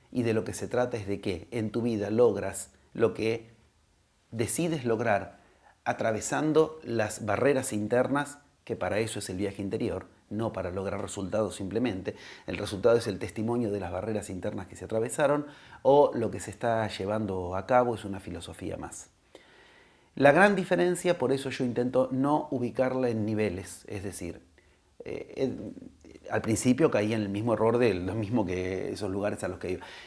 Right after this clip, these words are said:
El nivel uno, nivel dos, nivel tres, ahora vamos al siguiente y ahora pasamos de ocultismo a numerología y pasamos de numerología a cábala y de ca-, y después el nivel uno, dos, tres.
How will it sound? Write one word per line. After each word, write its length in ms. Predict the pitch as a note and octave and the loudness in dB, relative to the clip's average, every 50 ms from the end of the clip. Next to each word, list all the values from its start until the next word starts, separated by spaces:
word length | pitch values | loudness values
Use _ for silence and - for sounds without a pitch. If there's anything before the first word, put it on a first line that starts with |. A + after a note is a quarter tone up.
| - - | -10 -6
El 240 | - G2 E2+ - - | -6 -6 -6 -8 -10
nivel 280 | F2 F2 E2+ E2 D#2+ F2 | -10 -8 -8 -6 -6 -4
uno, 320 | F#2+ G#2+ - - - - - | -4 -4 -4 -4 -6 -10 -12
nivel 300 | - F#2 F2 E2 D#2 D#2+ | -14 -12 -12 -10 -10 -8
dos, 340 | D#2+ E2+ G2+ A2 A#2+ - - - | -4 -2 -2 -2 -4 -6 -12 -16
nivel 260 | F#2+ F2 E2 D#2+ D#2+ | -14 -12 -10 -10 -10
tres, 360 | - - G2 A2 A#2 A#2 - - - - | -6 -2 0 0 0 -2 -4 -10 -16 -12
ahora 300 | - - F2 G#2 A2+ A2 | -6 -4 -2 0 0 2
vamos 320 | G#2+ G#2+ G#2+ A2 G#2+ - | 2 0 0 -2 -2 0
al 280 | G2+ G2+ A2+ A#2+ A#2+ - | 2 2 2 2 2 -2
siguiente 680 | - - G2+ F#2 G2+ G#2 G#2 G#2 G#2+ G#2+ C3 C3 - - | -4 -6 -4 -2 0 0 0 -2 -2 -2 -2 -2 -2 -2
y 120 | B2+ A2 | -4 -2
ahora 360 | G#2 A2 A2+ A#2 B2 B2+ B2 | 0 2 2 4 4 2 2
pasamos 440 | A#2+ G#2+ - - A2+ A#2 B2 A#2 G#2 | 0 -4 -4 -2 -2 -2 -2 -2 0
de 280 | A2+ A2+ A2+ A2+ A2 - - - - - | 2 4 4 4 2 -2 -8 -16 -2 0
ocultismo 840 | - A#2+ G2 C3 B2+ A#2+ - D3 D#3 D3 C3 C#3 C#3+ C#3+ C#3+ B2+ - - | 2 2 4 2 2 2 2 2 2 2 2 2 2 2 2 0 0 -2
a 100 | A2+ A#2+ | -2 0
numerología 840 | A#2 A2+ A#2 A2 A#2 B2 A#2+ A#2+ - C3+ C3+ C3+ C3+ C3 C3 C3 B2+ | 0 0 2 2 2 2 2 0 0 0 2 4 4 6 6 6 4
y 120 | A#2 C3 | 2 0
pasamos 420 | - A2+ A2+ - C#3+ C#3+ D3 C#3+ C#3+ | 0 -2 -2 -2 -2 -2 0 0 0
de 80 | C#3+ | 0
numerología 840 | C#3+ D3 D3 D3 C3+ C#3+ C#3+ C#3 C3+ - - D3 D3+ D3 D3 C#3 C3+ | 0 0 2 2 2 2 2 0 0 0 0 2 4 6 8 8 8
a 100 | C3+ C3+ | 6 6
cábala 480 | C3+ B2 B2 B2+ B2+ B2 B2+ C#3 C#3 | 4 4 4 4 4 4 6 6 6
y 80 | C#3 D3 | 6 6
de 120 | D#3 D3+ | 4 4
ca-, 160 | - C#3 C#3 | 4 2 2
y 80 | C#3 D#3+ | 4 2
después 260 | C#3+ C#3 - B2 C3 | 2 2 2 2 2
el 60 | C3 | 4
nivel 260 | B2+ B2 A2 G#2+ A2 B2+ | 4 4 2 0 0 2
uno, 320 | D3+ F3+ F3+ E3 E3+ E3+ | 4 4 4 4 4 4
dos, 440 | D3 B2 C3+ D3+ D#3+ C#3 - - - | 4 6 6 8 6 6 4 0 -2
tres. 320 | C#3 C3+ D#3 D3+ - - | 0 2 2 2 2 -2